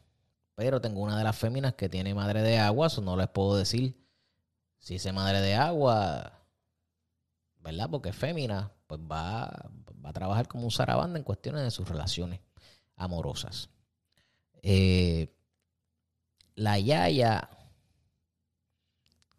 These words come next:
las que yo conozco, tienen sus siete rayos, tienen su zarabanda, viven bien,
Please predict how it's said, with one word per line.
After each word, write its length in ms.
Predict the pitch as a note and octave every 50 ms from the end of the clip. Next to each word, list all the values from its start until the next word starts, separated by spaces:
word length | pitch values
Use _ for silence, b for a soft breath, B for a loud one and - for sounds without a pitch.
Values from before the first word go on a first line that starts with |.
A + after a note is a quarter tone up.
| - _ _ _ _ _ _ -
las 100 | G#2+ - _
que 100 | - E2+
yo 140 | F2 F#2 G2
conozco, 760 | G#2+ A#2 B2 D#3 D#3+ D#3 - - - A2+ G#2+ G2+ - - _ _ _ _ _ _ _ _ _ _ _ _ _ _ _ _ _ _ _ _ - F2+
tienen 220 | F2 F2+ F#2+ G2+
sus 180 | G2+ A#2 A#2 G#2
siete 240 | A2 G#2+ A2+ A2+
rayos, 560 | A#2 B2+ C#3+ D3+ D3+ C#3+ C3 A#2 G#2+ G#2 G#2 A2 G#2 - _ _ _ _ _ _ _ _ _ _ _ _ _ _ _ _ _ _
tienen 300 | - - E2+ F2 F#2 F#2
su 520 | F#2 - F#2+ F#2+ F#2+ F#2+ F#2+ F#2+ F#2+ G2 F#2
zarabanda, 960 | - G2+ G2+ G#2+ G#2+ A2+ C3 D3+ D#3+ D#3+ D3 B2 G2+ G2 G2 G2+ G2+ F#2+ - _ _ _ _ _ _ _ _ _ _ _ _ _ _ _ _ _ _ _ _ _ _
viven 440 | - - F#2 A#2 D3 D#3 D3+ C3+
bien, 280 | G#2 F#2 E2+ E2+ F#2+ F#2